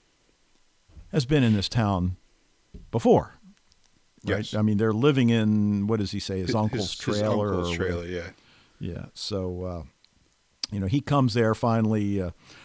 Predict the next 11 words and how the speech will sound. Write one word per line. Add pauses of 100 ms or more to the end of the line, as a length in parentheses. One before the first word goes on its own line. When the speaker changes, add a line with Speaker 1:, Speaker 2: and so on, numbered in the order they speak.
(360)
Speaker 1:
Roman
appears
and,
and
he
tells
him,
"We
need
to
talk."